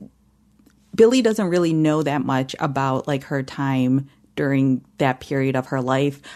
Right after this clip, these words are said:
Um, she knows that her father passed away, but she doesn't really know much more than that.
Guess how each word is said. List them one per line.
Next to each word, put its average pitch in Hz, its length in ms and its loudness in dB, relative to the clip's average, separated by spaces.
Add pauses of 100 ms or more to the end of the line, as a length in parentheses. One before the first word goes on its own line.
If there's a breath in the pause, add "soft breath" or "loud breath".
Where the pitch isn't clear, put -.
(120 loud breath)
Um, 147 220 0
she 156 220 -2
knows 151 180 0
that 147 160 0
her 151 120 -4
father 147 280 -2
passed 139 300 -6
away, 135 260 0
but 139 220 -4
she 139 160 -6
doesn't 139 240 -2
really 139 240 0
know 135 180 2
much 127 260 -4
more 147 200 0
than 165 160 -4
that. 180 320 0